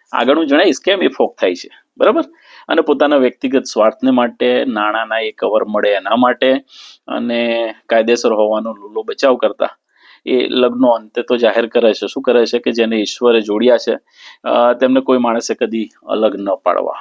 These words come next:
પણ લગ્ન કરાવનાર વ્યક્તિ, રાઈટ, એટલે કે સી એન આઈ ના જે કહેવાતા કર્મચારી કે પાળક જે ગણીએ આપણે, પોતે જ સી એન આઈ ની ગેરકાયદેસરતાને લીધે લગ્ન કાયદેસર થતા નથી અને માટે છૂટા પડે છે. Sorry to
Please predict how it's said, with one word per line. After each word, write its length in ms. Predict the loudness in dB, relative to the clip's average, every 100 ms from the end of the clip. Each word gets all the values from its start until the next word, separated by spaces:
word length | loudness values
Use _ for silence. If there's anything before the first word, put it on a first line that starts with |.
| -16 -6
પણ 100 | -2
લગ્ન 280 | 0 2 0
કરાવનાર 440 | 0 0 0 0
વ્યક્તિ, 580 | -4 -6 _ 0 0 -6 _ -20 -20 _ _ -4
રાઈટ, 240 | -2 -2
એટલે 160 | -2 0
કે 120 | -2
સી 220 | 0 0
એન 140 | 2 2
આઈ 120 | 0
ના 340 | -2 -4 -8 -12
જે 160 | -12
કહેવાતા 420 | -6 -4 -2 -4
કર્મચારી 580 | -4 -4 -4 -2 0 0
કે 120 | -2
પાળક 320 | -2 0 0 0
જે 220 | 2 2
ગણીએ 300 | 2 -2 -4
આપણે, 320 | -4 -6 -12 -14 _ _ -6
પોતે 320 | -2 2 2 0
જ 100 | -2
સી 240 | -4 0
એન 140 | 0 0
આઈ 120 | -2
ની 100 | -4
ગેરકાયદેસરતાને 920 | -2 -2 0 0 0 -2 -2 -4 -4
લીધે 360 | -4 0 0 -2 _ _ -20 -4
લગ્ન 300 | -2 0 -2
કાયદેસર 560 | 0 -2 0 -2 -2 -4 -8 _ _ -4
થતા 260 | -2 0
નથી 420 | 0 -2 -4 -10 -10 _ _ -14
અને 100 | -10
માટે 420 | -10 -8 -8 -8 -14
છૂટા 380 | -6 -6 -2 -4
પડે 240 | -2 -6 -6
છે. 280 | -12 -20 _ _ _ _ _ _ -18
Sorry 380 | -16 -2 -2
to 100 | 0